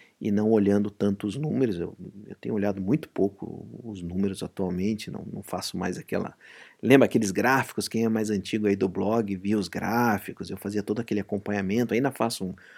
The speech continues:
um certo fechamento mensal, obviamente, pra acompanhar, é, o patrimônio, acompanhar a renda, principalmente acompanhar os gastos, e, mas eu não, não, não, não sou mais aquele, não fico olhando, eu lembro que eu ficava olhando diariamente a,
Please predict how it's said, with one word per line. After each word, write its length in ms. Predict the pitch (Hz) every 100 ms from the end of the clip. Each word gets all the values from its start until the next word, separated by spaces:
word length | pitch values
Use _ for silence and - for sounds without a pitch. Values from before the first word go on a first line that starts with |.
| - -
um 80 |
certo 300 | 107 123 113
fechamento 560 | - 113 - 98 95 98
mensal, 460 | 113 135 - 107 135
obviamente, 380 | 98 98 101
pra 120 | - -
acompanhar, 640 | 101 98 95 95 98 101 - _ - - _
é, 100 | 90
o 40 |
patrimônio, 680 | 87 - - 117 101 143 110
acompanhar 580 | 87 87 - 87 95 101
a 40 |
renda, 460 | 117 107 110 123 92
principalmente 360 | 98 - 104 85
acompanhar 520 | - 98 98 101 110
os 160 | 185
gastos, 680 | 143 117 113 143 - 180 - - - - - _ -
e, 840 | 120 113 113 113 110 104 87 - - -
mas 340 | 107 101 107
eu 160 | 117 107
não, 320 | 113 113 117
não, 240 | 107 107
não, 220 | 101 101 95
não 180 | 104
sou 180 | 98 -
mais 220 | 104 107
aquele, 540 | 107 101 117 110 101 - _ - _ -
não 120 | 110
fico 240 | 120 -
olhando, 240 | 110 110 110
eu 40 |
lembro 180 | 110 131
que 80 | 107
eu 40 |
ficava 240 | - 101
olhando 220 | 98 104 101
diariamente 680 | 101 107 101 90 113 - -
a, 200 | -